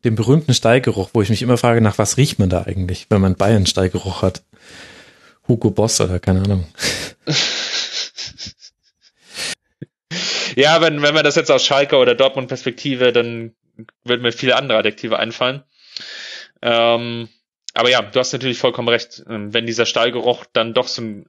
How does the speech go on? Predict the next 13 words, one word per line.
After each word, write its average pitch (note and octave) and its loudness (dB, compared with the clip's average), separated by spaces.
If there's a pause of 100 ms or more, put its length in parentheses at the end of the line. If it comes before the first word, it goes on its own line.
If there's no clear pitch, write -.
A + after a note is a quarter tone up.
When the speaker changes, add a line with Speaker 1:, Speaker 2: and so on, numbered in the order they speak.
(240)
Speaker 2:
aktuell A#2 -4
so A2 -4
eine G#2+ 0
exponierte A#2+ -4
Rolle A#2 2
einnimmt, A2+ -2
dann G#2+ -2
kann A#2 -2
ich A2+ -8
mir A2+ -6
schon A2 -4
auch A2+ 2
vorstellen, A2+ 0